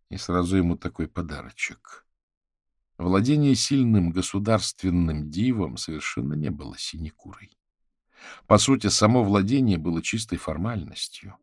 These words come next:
Да, див подчинялся и выполнял приказы, но в высших приоритетах у него числилась не защита хозяина, как практиковалось обычно, а служение Российской империи и непосредственно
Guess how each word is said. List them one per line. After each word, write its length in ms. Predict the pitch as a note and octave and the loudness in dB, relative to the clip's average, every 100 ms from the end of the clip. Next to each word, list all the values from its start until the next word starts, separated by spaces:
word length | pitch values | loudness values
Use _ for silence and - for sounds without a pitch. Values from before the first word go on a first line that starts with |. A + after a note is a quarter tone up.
| _ _ - - - | _ _ -20 -16 2
Да, 240 | B2+ G3 | 4 6
див 440 | G2+ D3+ F3+ - _ | 4 0 -2 -8 _
подчинялся 960 | - - - D2 C#2+ E2 B2+ - C3 B2 | -6 -4 -4 -4 -2 -4 -4 -8 -10 -10
и 100 | D#2+ | -6
выполнял 540 | E2 D#2+ E2 D#2+ G#2 B2 | -4 -4 -4 -2 -2 -4
приказы, 640 | - A#1+ D#2+ F2+ F#2 F2+ _ _ _ _ _ | -10 -8 -2 -2 -2 -6 _ _ _ _ _
но 180 | F#2+ G#2 | 2 4
в 140 | F2+ F#2+ | 4 2
высших 500 | B2+ - - G#2+ - | 2 0 -2 -2 0
приоритетах 760 | F#2 F2 E2 - G#2+ A2 - | 2 4 2 -2 -6 -8 -6
у 40 | D#2+ | -6
него 240 | D#2+ D2+ | -4 -6
числилась 720 | - F2+ - E2+ E2 D2+ - | -6 -6 -4 -4 -6 -6 -8
не 300 | - G2+ G#2+ | -2 0 0
защита 520 | E2 D#2+ - C3 - | -2 -4 -6 -8 -8
хозяина, 760 | - F2 D2 D2+ C2 - - - _ _ _ _ | -6 -4 -4 -4 -6 -10 -14 -18 _ _ _ _
как 280 | - F2 - | -10 -10 -6
практиковалось 800 | D#2 D#2+ - - E2 D#2 C#2+ - | -8 -8 -12 -6 -4 -4 -4 -6
обычно, 520 | D#2+ G2 A2 - D#2 - | -6 -4 -4 -6 -8 -4
а 280 | E2+ E2+ - | 0 0 0
служение 800 | - - G2+ F#2 G2 A2 G#2 F#2 | -6 -4 0 0 2 2 2 2
Российской 800 | F#2 F2+ - G2+ F#2 - F2+ F2+ - | 0 -2 -4 -4 -4 -4 -2 -2 0
империи 880 | F2 E2+ D#2 - G#2+ F2+ D#2 C#2 - _ _ _ _ - | 0 0 -2 2 4 4 2 -2 -6 _ _ _ _ 0
и 80 | |
непосредственно 1040 | F#2 F#2 G2 - G2 F2 - - F2+ E2+ | 2 2 0 0 -2 -2 -6 -6 -2 -2